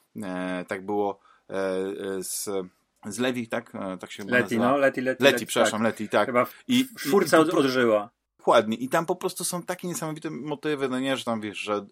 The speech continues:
Speaker 1: y, dom, e, Toretto ma syna, e, co się później okazało. I, i to, to też jest takim bardzo pięknym chyba motywem,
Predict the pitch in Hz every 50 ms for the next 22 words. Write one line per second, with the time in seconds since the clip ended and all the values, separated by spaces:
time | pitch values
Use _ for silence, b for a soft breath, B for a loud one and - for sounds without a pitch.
0 | - 117 110 107 104 113 113 110 110 113 110 87 104 101 101 101 - 110 104 101
1 | - - 110 117 120 113 - - 190 190 175 156 143 135 131 123 - b b b
2 | b b b b b _ 117 113 107 104 104 104 101 101 101 101 - - 113 -
3 | - 113 110 117 113 107 - 117 107 101 113 107 104 101 101 101 98 92 120 110
4 | B B B B B - - 139 120 - 123 131 123 127 127 117 - 123 - 135
5 | 127 123 127 127 127 127 120 - 143 139 127 - - 123 110 127 127 123 123 120
6 | 120 139 123 127 123 120